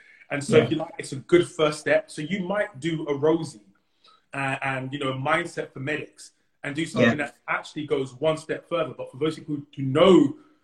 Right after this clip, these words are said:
Speaker 1: um, you know, the, the, the, the professional behind mindset for medics, she was also a professional in aesthetics. So
Speaker 2: Yeah.
Speaker 1: it's a great first step.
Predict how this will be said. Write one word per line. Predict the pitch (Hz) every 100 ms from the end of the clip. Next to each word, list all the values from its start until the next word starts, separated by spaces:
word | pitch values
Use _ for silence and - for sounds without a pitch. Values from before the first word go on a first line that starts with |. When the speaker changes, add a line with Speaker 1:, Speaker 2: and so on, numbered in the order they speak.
| _ -
Speaker 1:
um, | 139 131
you | 131
know, | 127 120 113
the, | 135 131
the, | 131 127 _ 123
the, | 131 127 127
the | 123 117 _ _ _ 123 -
professional | 131 156 - 143
behind | 127 127 175 185 143
mindset | 139 135 139
for | 117
medics, | 113 123 - _ _
she | - 160
was | 151
also | 151
a | -
professional | 156 - 151
in | 143
aesthetics. | 143 226 226 - - - _ _ _
So | - - 165
Speaker 2:
Yeah. | 135 139 139 - _ _ _ _ _ 160
Speaker 1:
it's | 156
a | 160
great | - 156 151 180 202 196 -
first | _ 170 - -
step. | - - 147